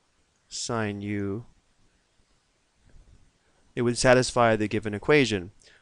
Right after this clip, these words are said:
Let's go ahead and solve this equation for y. So we have y equals two sine u plus two.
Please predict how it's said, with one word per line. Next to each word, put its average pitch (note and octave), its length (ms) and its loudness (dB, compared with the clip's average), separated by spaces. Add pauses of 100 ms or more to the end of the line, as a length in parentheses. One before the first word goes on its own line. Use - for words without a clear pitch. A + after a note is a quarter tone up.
(140)
Let's - 120 -10
go D#3+ 120 0
ahead C3+ 100 2
and A#2 80 -6
solve A#2 220 4
this A#2+ 160 -2
equation G#2+ 440 -2
for G2+ 200 -8
y. G2+ 520 4
So - 140 -14
we G#2+ 60 -2
have G2+ 120 -6
y A2 320 0
equals G#2 540 -6 (360)
two C3+ 180 -8
sine A2 440 -4
u A2 500 -4 (2000)
plus D3 320 2
two. G#2 460 -8